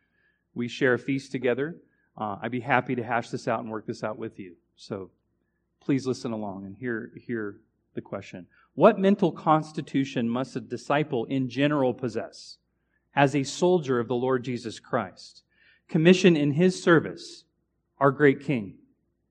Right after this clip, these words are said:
We need to take the good news to the nations, correct? We are commissioned by our Lord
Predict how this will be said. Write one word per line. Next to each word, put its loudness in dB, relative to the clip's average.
We 6
need 8
to -8
take 2
the -4
good 2
news 2
to -10
the 2
nations, -2
correct? -8
We 8
are 12
commissioned 2
by 6
our 6
Lord 0